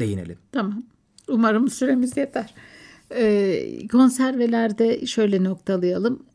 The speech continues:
Speaker 2: Mümkün olduğu kadar artık alışkanlıklarımızı değiştirelim.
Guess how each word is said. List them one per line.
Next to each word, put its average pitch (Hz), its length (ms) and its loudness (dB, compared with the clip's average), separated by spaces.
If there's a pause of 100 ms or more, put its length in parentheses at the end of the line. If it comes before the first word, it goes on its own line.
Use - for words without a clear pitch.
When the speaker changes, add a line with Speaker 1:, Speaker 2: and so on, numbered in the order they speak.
(240)
Speaker 2:
Mümkün 262 480 6
olduğu 170 360 -2
kadar 196 560 -8 (460)
artık 262 460 2
alışkanlıklarımızı 208 1040 -2
değiştirelim. 247 800 0